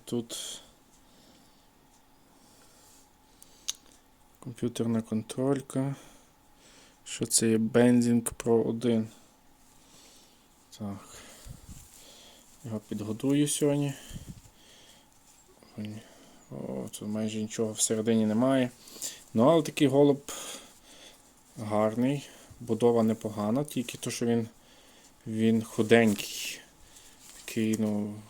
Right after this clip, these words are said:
чути, що він десь злетів далеко. О. Так. Ось таке.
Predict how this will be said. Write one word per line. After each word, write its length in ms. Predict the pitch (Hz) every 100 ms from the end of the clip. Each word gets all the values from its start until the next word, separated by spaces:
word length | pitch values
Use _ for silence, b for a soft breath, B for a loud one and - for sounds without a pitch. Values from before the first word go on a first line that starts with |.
| B B B
чути, 280 | - 117 110
що 180 | - 107
він 240 | 107 104
десь 180 | 104 101
злетів 560 | 101 101 104 104 110 104
далеко. 600 | 104 113 123 - 147 143 B B B B B B B B B B B B - - - - -
О. 180 | 131 113 110 B B B B B - - - - - - - - - - _ - - - - - - - - - - - - - - - - - B B B B B B B -
Так. 420 | - 95 - - - B B B B B B B B B _ -
Ось 300 | 117 117 -
таке. 420 | 113 - 110 95